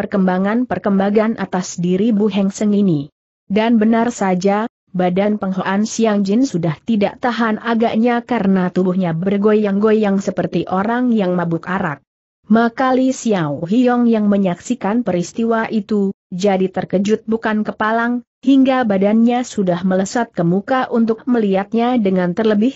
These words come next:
cermat lagi. Dia ketahui bahwa tenaga dalamnya Peng Hoan Siang Jin sudah tidak dapat disalurkan dengan sempurna lagi.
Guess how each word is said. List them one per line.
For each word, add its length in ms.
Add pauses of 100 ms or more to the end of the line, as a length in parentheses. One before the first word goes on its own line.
cermat 400
lagi. 480 (400)
Dia 400
ketahui 560
bahwa 400
tenaga 400
dalamnya 480
Peng 160
Hoan 400
Siang 400
Jin 160
sudah 400
tidak 320
dapat 400
disalurkan 720
dengan 320
sempurna 560
lagi. 480